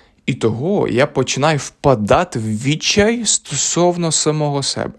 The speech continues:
що я цього не маю, хоча повинен мати. І виходить, що низька самооцінка, якщо взяти загальне таке визначення, низька самооцінка — це вираження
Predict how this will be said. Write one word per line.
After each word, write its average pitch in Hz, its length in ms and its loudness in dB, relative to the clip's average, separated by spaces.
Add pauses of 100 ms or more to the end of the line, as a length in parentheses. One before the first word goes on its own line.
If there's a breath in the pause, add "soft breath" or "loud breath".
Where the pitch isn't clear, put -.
(120)
що - 240 2
я 175 500 2
цього 131 380 -2
не 143 160 -4
маю, 117 260 -4
хоча - 240 -12
повинен 104 300 -6
мати. - 280 -14 (1080 loud breath)
І 123 100 6
виходить, 196 600 0 (100)
що - 380 0
низька 143 420 -2
самооцінка, 131 600 -2
якщо 107 280 -2
взяти 117 360 2
загальне 110 640 2
таке - 240 -8
визначення, 113 640 -4 (1900 loud breath)
низька 117 280 2
самооцінка — 131 600 -2
це 110 420 2 (600)
вираження 120 840 2